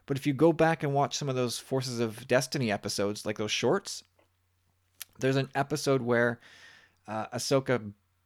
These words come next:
battles load lifter droids. And that's, and it, that is presumably where she learns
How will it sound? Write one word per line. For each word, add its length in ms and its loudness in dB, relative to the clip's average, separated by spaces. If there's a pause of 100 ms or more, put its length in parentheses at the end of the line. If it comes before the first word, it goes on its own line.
(800)
battles 680 0 (240)
load 280 4
lifter 260 2
droids. 480 -4 (1500)
And 120 -2
that's, 400 -4
and 120 -2
it, 200 -8
that 260 -4
is 100 -10
presumably 640 -2
where 380 -2
she 240 -4
learns 520 -4